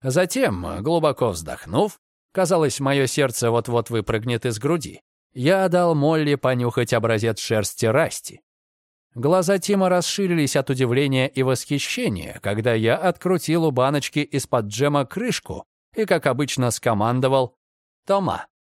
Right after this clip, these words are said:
что означало «взять» по-испански, и поднес ее к морде Молли.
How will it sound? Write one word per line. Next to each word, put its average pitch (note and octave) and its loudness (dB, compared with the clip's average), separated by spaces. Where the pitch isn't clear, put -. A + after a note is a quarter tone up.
что D#3+ 0
означало A2 2
«взять» A#2+ -4
по-испански, F#3 -2
и A#2+ -2
поднес A#2+ 0
ее G#3 0
к - -12
морде B2 0
Молли. D#3+ -2